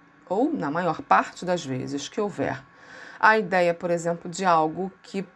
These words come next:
pode vir a acontecer no futuro, não que esse futuro esteja claro na sentença original, mas que pode acarretar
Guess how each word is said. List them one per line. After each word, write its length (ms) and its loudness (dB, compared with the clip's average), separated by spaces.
pode 800 6
vir 560 -6
a 40 -8
acontecer 600 -6
no 180 -4
futuro, 480 -2
não 220 4
que 100 -4
esse 160 0
futuro 300 -4
esteja 400 0
claro 500 6
na 260 6
sentença 840 -2
original, 580 -8
mas 180 2
que 120 2
pode 240 6
acarretar 520 4